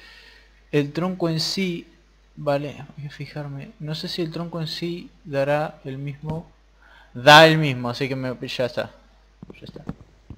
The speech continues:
Y si ya está, ya está, voy a usar esta, esto como decoración. Adiós a los árboles. Voy a sacar todas las semillas que pueda de estos árboles y después me ocupo de sacar más.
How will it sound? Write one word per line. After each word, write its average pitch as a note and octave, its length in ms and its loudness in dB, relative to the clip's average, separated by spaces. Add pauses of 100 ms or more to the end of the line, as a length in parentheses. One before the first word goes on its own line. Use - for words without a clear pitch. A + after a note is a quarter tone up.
(580)
Y B2 100 -10
si B2 180 -10
ya - 160 -4
está, D#3 260 0
ya F3+ 140 -8
está, F#3 320 -4
voy D3+ 200 -4
a C#3 40 -2
usar C#3 240 -2
esta, C#3 240 -2
esto C#3+ 320 -6
como C3 180 -4
decoración. B2+ 720 -2 (180)
Adiós C3 340 -4
a C3 60 -2
los B2 180 -4
árboles. C3+ 440 -2 (840)
Voy C3+ 120 -4
a C3+ 60 -2
sacar C3 320 0
todas C3+ 240 0
las B2 120 -4
semillas C3 360 -6
que B2+ 100 -8
pueda C3 200 2
de B2+ 40 2
estos B2 300 -6
árboles E3 460 2
y D#3+ 100 0
después F3 640 0
me C#3+ 120 -6
ocupo B2+ 280 -2
de A#2 60 0
sacar A2 300 -6
más. A2 360 -10